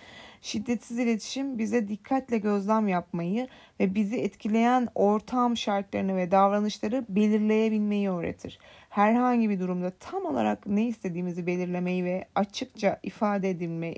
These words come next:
edebilmeyi öğreniriz. Bu yol oldukça basittir. Yine de güçlü dönüştürücü etkiler yaratır. Şiddetsiz iletişim, yargılanma ve eleştirilme karşısında ortaya koyduğumuz savunma,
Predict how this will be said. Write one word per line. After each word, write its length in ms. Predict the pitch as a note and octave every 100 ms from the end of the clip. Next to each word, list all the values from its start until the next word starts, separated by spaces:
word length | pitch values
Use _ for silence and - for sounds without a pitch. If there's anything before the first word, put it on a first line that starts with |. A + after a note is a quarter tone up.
| -
edebilmeyi 600 | E3 F3+ E3 E3 F#3 F#3+
öğreniriz. 580 | E3+ D#3+ D#3 D3 - - - - - -
Bu 100 | A3
yol 160 | A#3+ A3+
oldukça 520 | A3 A3 B3 - G#3
basittir. 460 | G3 - G3+ - E3+
Yine 320 | F#3 G3+ F#3+
de 120 | G#3
güçlü 420 | G3 F#3+ - G#3+
dönüştürücü 540 | F#3+ F#3 F#3 - F3 F3
etkiler 460 | E3+ - E3+ E3+
yaratır. 500 | E3+ E3 E3+ - - - - - - -
Şiddetsiz 640 | - G#3+ B3 - C#4+ C4+
iletişim, 640 | G3+ G3+ G3+ - B3+ A#3+
yargılanma 800 | G#3 G#3 G#3+ A3+ A#3+ B3 C4 D#4
ve 240 | C4+ B3+ -
eleştirilme 680 | G3 G#3+ A3 - A#3 A#3+ C#4
karşısında 540 | - G#3+ G#3+ - A3+
ortaya 520 | - G#3 G#3 - A#3+ B3
koyduğumuz 800 | A#3 A3 F#3+ G3 G3+ G3+ G3 F#3+
savunma, 1000 | - - F#3+ G3 G3 F3+ F3 A#3+ A4+